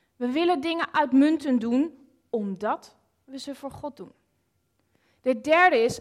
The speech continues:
advancement. We willen vooruitgaan. We gaan door, vooruit en we blijven in beweging. De R staat voor reaching out. We willen uitreiken. We zijn gastvrij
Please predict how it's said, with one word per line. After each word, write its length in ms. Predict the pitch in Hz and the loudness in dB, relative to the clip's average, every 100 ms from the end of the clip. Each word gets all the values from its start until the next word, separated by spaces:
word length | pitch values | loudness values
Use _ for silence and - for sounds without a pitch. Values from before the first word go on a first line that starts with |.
| - | -6
advancement. 1040 | 262 - 277 277 277 - 208 175 - _ _ _ _ | -8 -6 -4 -2 -2 -4 -12 -12 -20 _ _ _ _
We 120 | 214 | -8
willen 300 | 226 208 320 | -6 -6 -8
vooruitgaan. 960 | 311 320 294 294 294 - - 208 175 180 _ _ | -10 -4 0 0 0 -6 -10 -10 -10 -14 _ _
We 100 | 208 | -12
gaan 300 | 202 226 226 | -6 -4 -2
door, 440 | 240 285 339 370 359 | -2 0 0 -2 -4
vooruit 720 | 285 262 269 311 359 349 - _ | -4 -2 0 0 0 -2 -14 _
en 100 | 254 | -4
we 120 | 226 | -2
blijven 480 | 196 262 277 294 311 | 0 2 2 0 -2
in 80 | 277 | -2
beweging. 580 | 269 247 233 196 - - _ _ _ _ _ _ _ _ _ _ _ | -2 -2 -4 -6 -12 -18 _ _ _ _ _ _ _ _ _ _ _
De 140 | - 240 - 320 330 | -10 -8 -4 -2 -2
R 60 | |
staat 400 | 277 - 226 202 | -4 -6 -4 -4
voor 300 | - 196 190 - _ | -8 -12 -12 -16 _
reaching 480 | 226 277 - 262 247 | -4 -4 -4 -2 0
out. 440 | 240 - - - _ _ _ _ _ | -2 -6 -16 -20 _ _ _ _ _
We 200 | 233 247 | -6 -4
willen 440 | 277 330 349 349 349 _ _ _ | 0 2 2 2 -4 _ _ _
uitreiken. 800 | 269 254 247 220 202 185 185 - _ | -2 0 -2 -4 -4 -6 -18 -20 _
We 80 | - | -12
zijn 240 | 220 262 262 | -4 -2 -2
gastvrij 840 | - 254 - - 302 311 349 392 | -4 -6 -8 -10 -2 0 0 -2